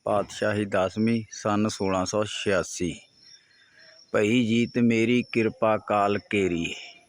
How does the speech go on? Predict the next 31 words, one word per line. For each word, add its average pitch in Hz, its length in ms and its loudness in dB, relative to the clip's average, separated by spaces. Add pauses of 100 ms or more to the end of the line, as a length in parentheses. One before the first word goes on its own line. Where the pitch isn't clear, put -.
(560)
ਸੰਗਤ 113 420 2
ਜੀ, 143 220 2 (240)
ਜਦੋਂ 131 380 4 (880)
ਦਸਮ 131 320 2
ਪਿਤਾ 139 260 2
ਸ਼੍ਰੀ 127 300 4
ਗੁਰੂ 131 300 4
ਧੰਨ 131 240 4
ਧੰਨ 131 180 2
ਸ਼੍ਰੀ 127 180 4
ਗੁਰੂ 127 180 4
ਗੋਬਿੰਦ 120 320 2
ਸਿੰਘ 131 260 -2
ਪਾਤਸ਼ਾਹ 117 400 2
ਜੀ 120 180 2
ਨੇ 127 240 2 (280)
ਪਹਿਲਾ 131 280 2
ਧਰਮ 120 340 2
ਯੁੱਧ 120 220 0 (880)
ਫਤਿਹ 123 320 0
ਕੀਤਾ 120 360 2
ਸੀ, 131 220 0 (400)
ਸੰਗਤ 120 260 0
ਜੀ, 135 340 0 (680)
ਤਾਂ 123 360 2 (280)
ਸਿੰਘਾਂ 135 640 2
ਨੇ 151 120 4
ਕਿਹਾ 117 320 2
ਜੀ, 131 320 4 (680)
"ਗੁਰੂ 127 260 4
ਜੀ, 139 220 2